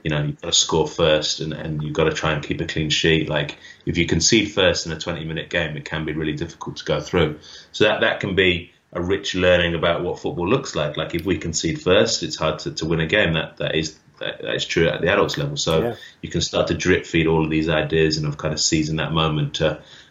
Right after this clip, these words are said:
Speaker 1: to, to impre-, implement our game plan and, uh, identity.
Speaker 2: Yeah, it's really interesting. I think the other area we can cover here is winning.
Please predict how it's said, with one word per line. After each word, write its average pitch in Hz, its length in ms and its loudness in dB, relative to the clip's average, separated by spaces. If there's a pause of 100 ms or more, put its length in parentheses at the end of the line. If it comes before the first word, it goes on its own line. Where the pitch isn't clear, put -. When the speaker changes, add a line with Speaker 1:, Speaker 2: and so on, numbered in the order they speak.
(160)
Speaker 1:
to, 78 220 2
to - 100 -4
impre-, 78 460 -2
implement 78 340 0
our 76 160 0
game 76 300 0
plan 73 240 0
and, 71 260 2
uh, 73 240 -4
identity. 78 640 -2 (180)
Speaker 2:
Yeah, 139 200 12
it's 131 200 8
really 160 160 6
interesting. 131 320 0
I 117 40 -2
think 175 180 0
the 143 100 2
other 117 240 0
area 107 300 0
we 104 100 -4
can 107 180 -12
cover 127 280 2
here 107 240 0
is 98 120 -6
winning. 107 360 0